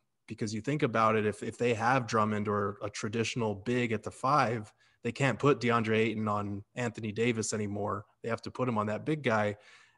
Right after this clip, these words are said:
And that means Mikal Bridges will probably have to guard LeBron James, even though there's a distinct strength <laughs> advantage there. So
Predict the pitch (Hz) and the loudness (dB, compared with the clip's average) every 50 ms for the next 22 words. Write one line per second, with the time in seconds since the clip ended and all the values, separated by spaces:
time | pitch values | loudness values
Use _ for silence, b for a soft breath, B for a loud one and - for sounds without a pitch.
0 | B _ - 123 120 117 113 110 107 107 107 104 101 - - 117 123 123 123 123 | B _ -2 0 0 2 2 2 0 0 -2 -2 -4 -2 -2 -2 0 0 0 0
1 | 117 110 117 123 113 - 131 127 120 110 117 123 147 139 135 120 110 104 - - | 0 0 -2 -2 0 2 4 2 2 4 2 2 2 4 2 2 2 2 -2 -4
2 | - 110 107 - - 113 110 110 113 110 107 110 110 - - 110 113 113 113 117 | -4 -6 -6 -2 -2 0 0 0 0 0 0 0 -2 -2 -4 -4 0 2 2 2
3 | 107 107 104 117 117 117 110 107 104 117 123 131 127 107 113 117 110 110 107 107 | 0 0 0 2 2 2 2 2 2 2 2 2 0 0 -2 -2 0 0 0 2
4 | 107 107 107 104 101 101 107 - - 110 104 98 104 98 101 104 - - 101 - | 2 2 2 0 -2 -4 -8 -8 -4 -4 -2 -2 -2 -4 -6 -6 -6 -4 -4 -4
5 | - - - 113 110 113 - - - - - 110 113 123 117 - 113 101 104 110 | -2 -2 -2 -2 -2 -2 -4 -6 -8 -6 -4 -2 -2 -2 0 -2 -4 -4 -4 -4
6 | 107 - - - 151 - - - - 110 104 101 104 104 - - 107 104 101 98 | -6 -4 0 0 0 0 0 -2 -2 -2 -2 -2 -4 -4 -4 -4 -2 -2 -4 -4